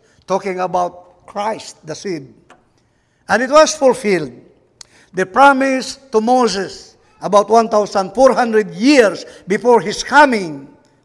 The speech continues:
was fulfilled. The promise or the prophecy, same thing. To David, about one thousand years, based in, uh, Second Samuel chapter seven,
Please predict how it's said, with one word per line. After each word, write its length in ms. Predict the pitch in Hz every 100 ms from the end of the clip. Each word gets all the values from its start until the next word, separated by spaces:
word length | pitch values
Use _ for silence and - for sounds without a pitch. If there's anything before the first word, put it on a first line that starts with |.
| -
was 260 | 202 -
fulfilled. 640 | - 175 156 285 226 143 120 _ _ _ _ _ _ _ _
The 120 | 185
promise 840 | 196 254 294 247 185 - - - _ _ _ _
or 100 | -
the 100 | 151
prophecy, 600 | 156 247 269 240 - 196 - - _
same 300 | - 196 226
thing. 360 | 226 190 143 - _ _ _ _ _
To 100 | 175
David, 600 | 190 285 269 240 160 -
about 260 | - 196 190
one 260 | 180 277 294
thousand 400 | 285 240 240 240
years, 720 | 254 269 190 139 - - _ _ _ _ _ _
based 240 | 175 208 185
in, 220 | 190 185
uh, 80 | 175
Second 340 | - 214 214
Samuel 280 | 226 226 214
chapter 280 | 208 190 185
seven, 520 | - 254 254 247